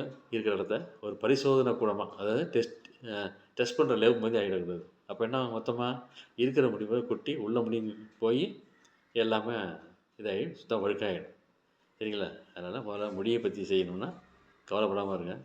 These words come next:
அடுத்தடுத்து நான் செய்ய போற சில பயிற்சிகளை நீங்க செஞ்சீங்கனால முடி கொட்டுறது நிக்கும். கொட்ட முடி வளருதா தெரியாது, ஆனா இனிமே கொட்டாது. ஆனா அதுக்கு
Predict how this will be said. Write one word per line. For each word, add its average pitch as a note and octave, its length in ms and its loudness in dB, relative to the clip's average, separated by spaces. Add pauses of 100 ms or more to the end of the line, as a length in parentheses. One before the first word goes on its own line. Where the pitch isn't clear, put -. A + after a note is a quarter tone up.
(280)
அடுத்தடுத்து G#2+ 420 -2
நான் G2+ 180 -6
செய்ய A2+ 160 2
போற G2+ 160 -2
சில F#2 140 -2
பயிற்சிகளை G#2 520 -2 (640)
நீங்க A2+ 200 -6 (440)
செஞ்சீங்கனால G#2 440 -2 (460)
முடி D3+ 180 -2
கொட்டுறது A#2+ 340 0
நிக்கும். F#2+ 360 -4 (360)
கொட்ட B2 280 2
முடி B2 140 4
வளருதா A2 380 6
தெரியாது, F#2+ 380 -2 (260)
ஆனா G2 300 -4 (760)
இனிமே D#3+ 280 4
கொட்டாது. F#2+ 480 0 (960)
ஆனா A2+ 160 -6
அதுக்கு F#2+ 280 -2